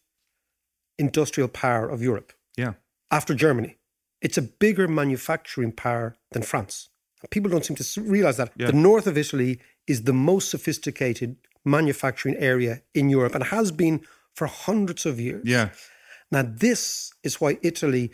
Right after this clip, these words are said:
Speaker 1: so you can say, well, you know, what happened in Greece is kinda, you know, sui generis. It's kind of unique to Greece. The country's been badly run for a long, long time.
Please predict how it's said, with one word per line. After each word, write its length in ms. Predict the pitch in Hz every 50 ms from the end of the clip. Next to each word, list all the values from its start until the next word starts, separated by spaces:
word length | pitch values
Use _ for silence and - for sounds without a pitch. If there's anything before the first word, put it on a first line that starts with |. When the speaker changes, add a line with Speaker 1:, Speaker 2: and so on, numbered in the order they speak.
| - - _
Speaker 1:
so 100 | - -
you 40 | 165 160
can 80 | 220 196
say, 160 | 240 254 233
well, 240 | 214 226 233 160 175
you 80 | 160
know, 60 | 156 147
what 80 | 147 170
happened 200 | 196 196 185 165
in 40 | 143
Greece 380 | - 151 160 156 131 - -
is 100 | - -
kinda, 340 | - - 143 131 123 127 - -
you 80 | - 147
know, 40 | 120
sui 340 | - - - - 190 170 147
generis. 420 | 117 - 131 107 113 113 - -
It's 120 | - - -
kind 140 | - 160
of 80 | 143 127
unique 360 | 135 143 143 143 151 156 -
to 100 | - 165
Greece. 500 | 139 135 139 135 123 120 - - - - - _ _ _ _ _ -
The 80 | -
country's 360 | - - 156 143 - 156 123
been 160 | - - 131 120
badly 320 | - 139 131 131 123 127
run 220 | 123 120 127 123
for 160 | 123 - - 131
a 60 | 110
long, 420 | 110 110 113 127 139 139 139 131
long 200 | 127 117 113 113
time. 320 | 110 - - 117 - 196